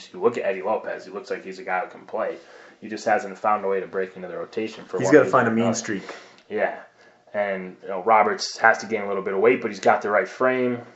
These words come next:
Speaker 1: Um, we'll see what happens. It'll be interesting. We talked about this a little bit before the show. I think you might see Derek McCartney, if he comes back healthy,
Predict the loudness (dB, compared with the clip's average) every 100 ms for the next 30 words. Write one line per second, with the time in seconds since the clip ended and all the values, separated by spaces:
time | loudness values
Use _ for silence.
0 | -20 -10 -4 0 0 -4 -4 -4 2 4
1 | 6 6 6 2 -6 -8 -10 -12 -10 -2
2 | 2 4 6 4 2 0 2 2 4 -2
3 | -4 -6 -6 -8 -6 -2 -2 -2 0 0
4 | 0 -4 -6 -16 -20 -20 -10 2 4 4
5 | -2 -6 -6 -4 -4 -4 -4 2 2 2
6 | -6 -10 -4 -4 -2 -2 -2 2 2 2
7 | -4 -10 -10